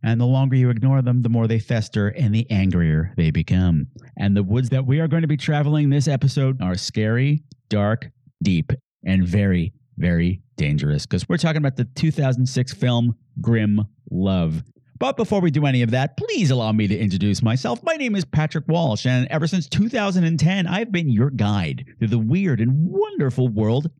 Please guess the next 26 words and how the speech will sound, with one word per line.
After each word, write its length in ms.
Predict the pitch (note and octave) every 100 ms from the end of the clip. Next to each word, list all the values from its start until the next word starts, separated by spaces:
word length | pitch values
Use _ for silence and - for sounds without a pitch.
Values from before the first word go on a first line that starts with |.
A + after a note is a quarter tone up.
| -
of 140 | A#3
horror 480 | - - A#3+ A3 E3+
movies. 440 | A2+ G2+ F#2 E2+ - _ - _
But 300 | C4 A3 - - _ _
you're 200 | A#2+ G3
gonna 160 | A3+
have 180 | G3 F#3
to 100 | -
see 200 | D#3+ C3+
them 240 | B2+ C3+ C3 _
through 100 | -
my 220 | B2 C3
very, 480 | C#3 G3+ A3 A3+ A#3 - -
very 560 | C3 E3 E3 D#3+ E3 - G2+
gay 380 | B2+ A#2+ A#2
little 380 | A#2+ G#2 G2+ G#2
eyes. 420 | E2 D2 C2 - - _ _ -
Before 260 | - C3 F#3
I 40 |
start 240 | G3+ F3 E3
the 80 | E3
show, 320 | C#3+ C#3 C3 - - _ _
I 140 | D3+
don't 340 | D3+ F#3 A#3 -
normally 540 | D3 D#3+ D3+ D3+ E3+ - _ -
put 160 | C3+